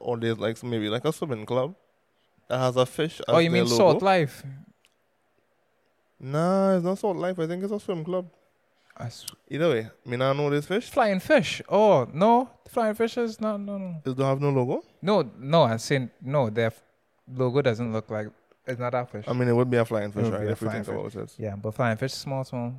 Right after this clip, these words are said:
Speaker 2: Anyways, yeah.
Speaker 1: Oh. Um, well,
Speaker 2: Yeah.
Speaker 1: I don't know how
Speaker 2: I don't
Speaker 1: big
Speaker 2: know what
Speaker 1: it is.
Speaker 2: I don't know what that guy was on also. I, I was
Speaker 1: Ah.
Speaker 2: like, "Dog, I never hear what that fish or have seen
Speaker 1: Yeah.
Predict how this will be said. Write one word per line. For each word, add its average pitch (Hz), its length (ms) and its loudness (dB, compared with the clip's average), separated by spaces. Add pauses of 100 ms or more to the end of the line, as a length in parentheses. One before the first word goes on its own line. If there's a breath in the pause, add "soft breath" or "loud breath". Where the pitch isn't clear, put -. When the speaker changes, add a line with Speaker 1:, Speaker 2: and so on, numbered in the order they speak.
(140)
Speaker 2:
Anyways, 151 400 -6
yeah. 143 160 0 (280)
Speaker 1:
Oh. 90 220 -8 (340)
Um, 135 600 -2 (100)
well, 120 100 0
Speaker 2:
Yeah. 123 100 4
Speaker 1:
I 131 40 4
don't 139 240 2
know 131 220 2
how 127 60 4
Speaker 2:
I 123 40 4
don't 120 100 0
Speaker 1:
big 113 120 2
Speaker 2:
know - 60 2
what 127 100 2
Speaker 1:
it 104 80 -6
is. - 140 -12
Speaker 2:
I 131 80 -2
don't 151 120 -2
know 151 80 -4
what 143 120 -2
that 131 120 0
guy 123 160 0
was 123 180 -2
on 123 140 -6
also. 113 240 -10 (420)
I, 120 240 -4
I 95 380 -4
was - 100 -4
Speaker 1:
Ah. - 40 -8
Speaker 2:
like, 117 240 -4
"Dog, 151 220 -2
I 143 80 -6
never 131 300 -10
hear 123 120 -6
what 117 80 -4
that 117 160 -6
fish - 260 -14 (240)
or 156 160 -2
have 160 220 -2
seen 156 180 -8
Speaker 1:
Yeah. 113 80 -2